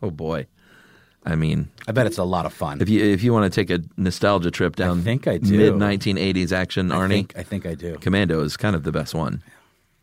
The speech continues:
Speaker 1: Lot of great, uh, Arnie one-liners.
Speaker 2: One-liners.
Speaker 1: I mean,
Speaker 2: Love
Speaker 1: if
Speaker 2: it.
Speaker 1: you consider those great.
Speaker 2: I do. Mm-hmm.
Speaker 1: Yeah, th-, he kinda goes over the top with Commando. Uh, Jeffrey Fleming,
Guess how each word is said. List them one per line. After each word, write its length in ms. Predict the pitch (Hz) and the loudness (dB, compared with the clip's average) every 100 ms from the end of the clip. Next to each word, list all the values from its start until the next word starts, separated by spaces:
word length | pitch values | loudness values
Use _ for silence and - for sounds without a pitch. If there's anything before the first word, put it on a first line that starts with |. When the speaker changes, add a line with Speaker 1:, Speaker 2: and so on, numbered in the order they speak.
| _ _ _ _ _ _ _ _ _ | _ _ _ _ _ _ _ _ _
Speaker 1:
Lot 460 | 87 101 110 110 | 0 4 4 4
of 380 | 104 95 87 - _ | 2 0 -4 -14 _
great, 360 | - 92 90 - _ - - _ - - - | -2 0 0 -2 _ -18 -18 _ -20 -10 -4
uh, 320 | 78 - - 82 - - 87 | -2 -2 -6 -10 -16 -8 0
Arnie 380 | 90 87 82 87 | 2 2 0 0
one-liners. 600 | 87 85 87 85 82 90 | 0 2 0 0 0 -2
Speaker 2:
One-liners. 640 | 98 95 95 85 - - | -2 -2 -4 -6 -10 -2
Speaker 1:
I 40 | 95 | 2
mean, 120 | 90 | 2
Speaker 2:
Love 60 | 90 | 2
Speaker 1:
if 40 | |
Speaker 2:
it. 40 | |
Speaker 1:
you 40 | 92 | 0
consider 300 | 90 92 85 | 0 0 0
those 220 | 76 - | 0 -4
great. 340 | - 67 - - _ _ _ _ - | -4 -4 -6 -12 _ _ _ _ -10
Speaker 2:
I 140 | 101 | -10
do. 240 | 87 82 92 _ _ _ _ _ | -8 -10 -12 _ _ _ _ _
Mm-hmm. 120 | 95 101 | -8 -4
Speaker 1:
Yeah, 140 | 101 85 | -4 -2
th-, 180 | 90 - | -4 -2
he 100 | 92 | -2
kinda 200 | 92 80 | 0 -2
goes 180 | 73 76 | -2 -2
over 120 | 78 | -2
the 100 | 78 | -4
top 220 | 73 73 73 | -4 -4 -4
with 100 | 69 | -8
Commando. 500 | 71 69 65 58 85 _ _ _ _ _ _ _ _ - _ - | -6 -4 -4 -6 -10 _ _ _ _ _ _ _ _ -20 _ 0
Uh, 140 | 92 | 0
Jeffrey 320 | 87 113 117 | 4 2 2
Fleming, 400 | 95 104 98 85 | 2 2 2 0